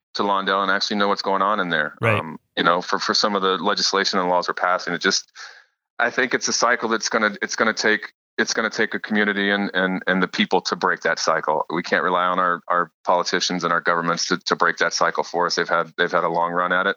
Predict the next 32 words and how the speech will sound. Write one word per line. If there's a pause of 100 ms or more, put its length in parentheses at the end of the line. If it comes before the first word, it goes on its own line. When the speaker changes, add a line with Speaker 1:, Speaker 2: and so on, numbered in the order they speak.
Speaker 1:
and
they
haven't
done
it. (640)
Um,
I
think
these
communities
are
full
of (1000)
wonderful
people
that,
that, (120)
that, (160)
that
want
great
for
their
families
and
want
great
for
their
kids,
and, (600)
uh,